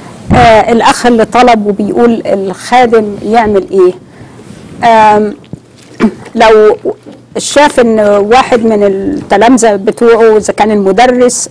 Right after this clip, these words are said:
أو ال-، مدرس مدارس أحد أو حد من القرايب اكتشف إن شاب أو طفل، آه، بيتعاطى،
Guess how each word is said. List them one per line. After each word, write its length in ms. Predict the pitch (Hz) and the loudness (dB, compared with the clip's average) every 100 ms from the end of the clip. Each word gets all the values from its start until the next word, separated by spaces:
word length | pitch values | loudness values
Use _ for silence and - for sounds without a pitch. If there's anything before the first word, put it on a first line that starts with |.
| - | -2
أو 240 | 190 185 | -2 0
ال-، 800 | 185 180 180 - - 185 180 196 | -2 -2 -4 -6 -8 -6 -6 -4
مدرس 420 | 202 202 233 - | -2 0 0 0
مدارس 360 | 196 220 240 - | 0 2 0 0
أحد 380 | 247 - 233 - | -2 0 -2 0
أو 140 | 196 | -4
حد 380 | - 247 208 214 | 0 -2 0 -2
من 240 | 208 208 | 0 0
القرايب 680 | 196 - 214 247 254 247 208 | 0 0 2 4 4 2 -2
اكتشف 640 | 233 - 240 240 247 - 262 | -10 -2 -2 0 -2 -4 -6
إن 380 | 208 202 196 185 | -4 0 0 0
شاب 360 | - 247 247 226 - - - - - | -2 0 0 -2 -14 -20 -20 -18 -2
أو 120 | 196 | -2
طفل، 400 | 180 269 269 - - - - - _ - | 0 0 0 -4 -20 -20 -20 -20 _ -2
آه، 180 | 220 208 | 2 2
بيتعاطى، 800 | 196 220 208 202 202 226 - | 2 0 2 2 2 2 -2